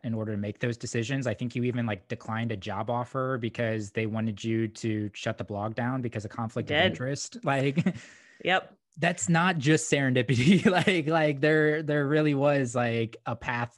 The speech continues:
Speaker 1: to, to that whenever you ref-, you know, retrospect-,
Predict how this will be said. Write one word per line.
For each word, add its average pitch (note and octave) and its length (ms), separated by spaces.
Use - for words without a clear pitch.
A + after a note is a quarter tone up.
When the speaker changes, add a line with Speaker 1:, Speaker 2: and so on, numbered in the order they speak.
Speaker 1:
to, A#2 360
to F3 160
that A2+ 200
whenever A2+ 300
you G#2 300
ref-, A2+ 180
you B2+ 200
know, A2 220
retrospect-, B2 640